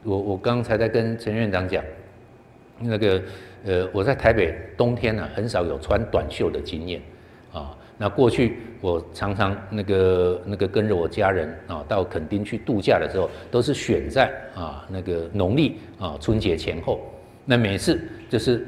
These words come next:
由北到南开车下来的时候，每到另外一个地方，大概衣服就减少一件，衣服就减少一件。所以我们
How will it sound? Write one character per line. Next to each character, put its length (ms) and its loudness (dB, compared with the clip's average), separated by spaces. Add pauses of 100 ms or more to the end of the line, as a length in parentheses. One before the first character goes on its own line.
由 220 10
北 380 4
到 180 6
南 240 -2
开 200 0
车 140 0
下 180 2
来 140 0
的 40 -2
时 80 0
候， 120 2 (240)
每 220 2
到 220 6
另 180 2
外 100 4
一 60 4
个 80 2
地 180 0
方， 240 -2
大 80 2
概 140 2
衣 180 -2
服 140 -6
就 160 -2
减 260 -2
少 200 -2
一 100 -10
件， 180 -4 (120)
衣 120 0
服 140 -4
就 140 -2
减 240 -6
少 120 -6 (120)
一 100 -12
件。 140 -6 (420)
所 160 12
以 140 10 (280)
我 160 10
们 220 6